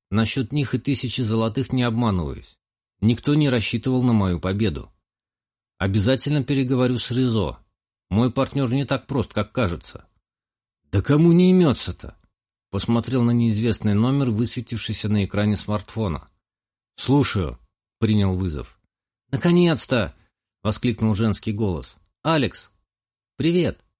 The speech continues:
Это Анна! Помнишь такую?» «Здравствуйте, Анечка», вежливо ответил я. «Как ваше здоровье? Нога зажила?» «Ой,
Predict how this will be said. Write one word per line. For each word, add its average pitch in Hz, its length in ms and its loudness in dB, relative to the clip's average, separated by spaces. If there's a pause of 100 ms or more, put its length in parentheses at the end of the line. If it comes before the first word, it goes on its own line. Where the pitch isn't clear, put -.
Это 180 340 2
Анна! 87 300 -2 (260)
Помнишь 196 300 4
такую?» 113 500 -4 (800)
«Здравствуйте, 98 600 -2
Анечка», 92 440 -4 (320)
вежливо 90 380 0
ответил 87 380 -4
я. 76 280 -8 (280)
«Как 131 200 -4
ваше 165 240 0
здоровье? 98 540 -4 (560)
Нога 123 320 2
зажила?» 120 480 -2 (460)
«Ой, 175 380 2